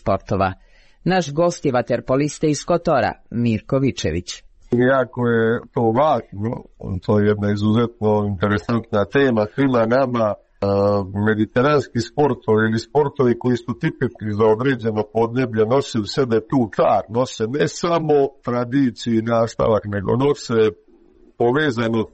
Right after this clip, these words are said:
Speaker 2: u mnogo čemu. To je ambijent, to je način života, to je od-, odmjeravanje kroz sport.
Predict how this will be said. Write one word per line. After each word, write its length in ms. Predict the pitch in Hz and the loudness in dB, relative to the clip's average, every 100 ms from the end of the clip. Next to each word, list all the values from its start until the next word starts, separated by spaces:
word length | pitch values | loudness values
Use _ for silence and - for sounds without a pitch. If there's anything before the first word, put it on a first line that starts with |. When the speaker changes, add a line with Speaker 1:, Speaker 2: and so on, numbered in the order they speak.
| _ - | _ -6
Speaker 2:
u 200 | 113 117 | 0 2
mnogo 300 | 160 147 120 | 2 2 0
čemu. 360 | - 110 87 | 0 -2 -4
To 240 | 80 104 104 | -4 0 2
je 140 | 98 | 2
ambijent, 560 | 95 98 143 143 107 98 _ - | 0 -2 0 0 -2 -6 _ -2
to 240 | 101 98 | 0 2
je 340 | 98 98 95 92 - - _ _ | 0 0 -2 -4 -12 -20 _ _
način 580 | 107 113 117 - 135 110 | 0 2 0 0 -2 0
života, 560 | 107 117 135 127 101 | 2 2 2 -2 -6
to 340 | 95 120 117 113 | -4 0 2 2
je 440 | 110 110 107 104 | 2 2 2 2
od-, 340 | 107 120 117 110 | 2 2 0 0
odmjeravanje 920 | 117 117 123 123 127 135 160 143 123 117 | -2 0 2 4 4 4 2 0 -2 -2
kroz 180 | 117 110 | -6 -6
sport. 260 | _ 95 | _ -6